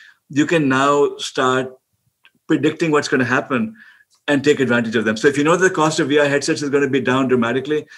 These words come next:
you can start building the technology. You can start thinking about all the applications that other people haven't thought of. And while, you know, everyone, uh, even the V Cs, are a bunch of idiots as far as I'm concerned. They want to invest in you because, you know, V R is still cumbersome and blah, blah, blah, and all these stories they tell.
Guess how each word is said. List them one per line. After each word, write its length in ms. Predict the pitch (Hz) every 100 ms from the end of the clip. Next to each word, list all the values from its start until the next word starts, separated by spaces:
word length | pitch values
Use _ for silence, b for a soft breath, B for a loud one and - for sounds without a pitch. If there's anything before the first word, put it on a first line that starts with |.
| B
you 80 | -
can 80 | 139
start 300 | - 143 120
building 240 | 120 131
the 80 | 127
technology. 460 | 123 120 123 127 117
You 100 | 117
can 80 | 123
start 260 | 139 135
thinking 200 | 143 135
about 160 | 135 127
all 140 | 123
the 120 | 123
applications 680 | 131 123 127 131 127 131 120 B B _
that 100 | 131
other 140 | 131
people 200 | 143 135
haven't 300 | 120 120 123
thought 240 | 113 127 131
of. 220 | 107 - B B B
And 160 | 139 139
while, 480 | 131 151 165 143 113
you 80 | 147
know, 320 | 139 131 117 - _
everyone, 560 | 135 147 160 156 151 135
uh, 240 | 127 117 117
even 400 | 139 156 160 170
the 80 | 135
V 160 | 156
Cs, 320 | 156 165 147
are 40 | 131
a 40 |
bunch 240 | 117 131 127
of 80 |
idiots 340 | 127 143 123 -
as 140 | 113
far 120 | 123
as 60 | 120
I'm 140 | 123
concerned. 400 | 117 117 120 110 B B B -
They 100 | 143
want 160 | 151
to 60 | 156
invest 320 | 127 147 156
in 80 | 147
you 100 | 139
because, 460 | 127 143 139 123 B B B -
you 180 | 147
know, 160 | 139 127
V 160 | 131 151
R 200 | 147 143
is 120 | 127
still 200 | 156 147
cumbersome 580 | 139 131 135 131 135 127
and 120 | 113
blah, 140 | 120
blah, 160 | 123 127
blah, 220 | 123 127
and 80 | 123
all 100 | 131
these 200 | 131 123
stories 260 | 127 135
they 120 | 123 117
tell. 380 | 139 131 110